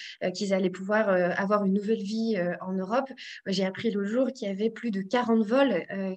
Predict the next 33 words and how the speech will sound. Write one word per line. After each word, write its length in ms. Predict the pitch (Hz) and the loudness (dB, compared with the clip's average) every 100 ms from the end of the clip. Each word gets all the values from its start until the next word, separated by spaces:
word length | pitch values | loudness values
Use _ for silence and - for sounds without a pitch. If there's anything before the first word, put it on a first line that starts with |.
| 185 | -10
qui, 200 | - 190 | -8 -6
euh, 80 | 180 | -6
qui 180 | 180 - | -8 -12
faisaient, 380 | 190 202 220 | -8 -2 0
euh, 60 | 190 | 0
l'aller-retour, 540 | 190 196 196 - 233 | -2 -4 -8 -6 -4
en 60 | 190 | -4
fait, 260 | 190 208 185 165 - - | -6 -6 -6 -8 -14 -12
en, 240 | 185 180 180 | -8 -4 -4
entre 180 | 185 202 | -4 -2
les 120 | 202 | -2
pays 160 | 214 | -2
du 100 | 202 | -2
Moyen-Orient 600 | 196 190 185 185 185 202 | -2 -2 -2 -4 -4 -4
et 120 | - 190 | -2 2
Minsk, 400 | 220 262 - 202 | 2 2 -2 -10
euh, 60 | 196 - - | -10 -14 -8
en 320 | 185 175 - 185 | -2 0 0 0
leur 160 | 185 | -2
promettant, 500 | - 214 214 208 226 | -2 -2 0 0 0
en 60 | 208 | 2
fait, 240 | 202 202 | 0 -2
des 240 | 196 180 180 | -4 -4 -2
visas 320 | 196 196 214 | -2 0 0
derrière, 480 | 202 196 208 208 214 | 0 0 4 4 4
de 80 | |
pouvoir, 420 | 190 - 185 202 202 | -2 -6 -2 0 2
euh, 120 | 185 - - - | -2 -6 -14 -4
euh, 100 | 190 | -2
voilà, 220 | 180 214 | 2 2
leur, 180 | 185 170 | 2 -2
leur, 440 | 185 123 135 165 - | -6 -8 -6 -6 -4
leur, 200 | 185 | -6